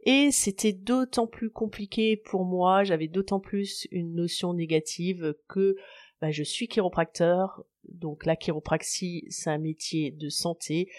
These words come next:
et ce qui nous est véhiculé, en France tout du moins, c'est la notion que... Euh, bah, quand on, quand on fait, on est dans la santé, on doit être, euh,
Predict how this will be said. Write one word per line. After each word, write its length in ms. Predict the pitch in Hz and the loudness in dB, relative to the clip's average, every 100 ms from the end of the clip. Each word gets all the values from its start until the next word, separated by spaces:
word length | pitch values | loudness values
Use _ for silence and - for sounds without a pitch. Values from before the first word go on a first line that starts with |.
| - - - | -18 -20 -4
et 240 | 190 196 196 | 2 4 4
ce 120 | - | 0
qui 200 | - 175 | -6 -6
nous 280 | 165 160 156 | -4 -4 -4
est 140 | 151 | -2
véhiculé, 1000 | 156 190 185 - 180 165 170 185 202 - - | 0 0 0 -6 -4 0 4 6 4 2 -6
en 160 | 156 | -6
France 460 | - - 180 190 - | -4 0 0 0 -4
tout 120 | 190 | -6
du 140 | 165 | -4
moins, 320 | 160 151 156 185 - - - | -2 0 -2 -2 -10 -20 -14
c'est 420 | - - - 196 202 | -4 0 6 8 8
la 160 | 160 | 6
notion 440 | 156 160 - 190 190 | 2 -4 -2 -2 -4
que... 180 | - | 0
Euh, 320 | 185 180 151 143 - - - _ | 4 4 4 2 -4 -20 -20 _
bah, 220 | 180 143 - _ _ | 2 2 2 _ _
quand 680 | - 208 214 214 208 - - | 2 4 6 4 2 -2 -6
on, 600 | 180 170 165 156 147 113 78 - - | -4 -4 -4 -6 -6 -8 -12 -14 -4
quand 320 | 190 180 - | -2 -2 -4
on 480 | 160 156 151 147 151 | -4 -2 -2 -4 -8
fait, 400 | - - 202 175 | -6 2 4 6
on 120 | 175 | 4
est 100 | 196 | 2
dans 80 | 185 | 2
la 80 | 160 | 2
santé, 540 | - 156 - 190 196 | 0 -6 -2 0 2
on 100 | 175 | 0
doit 460 | 160 160 175 175 156 | -2 2 4 6 4
être, 380 | 160 - - | 2 -4 -4
euh, 320 | 151 147 143 | -2 0 0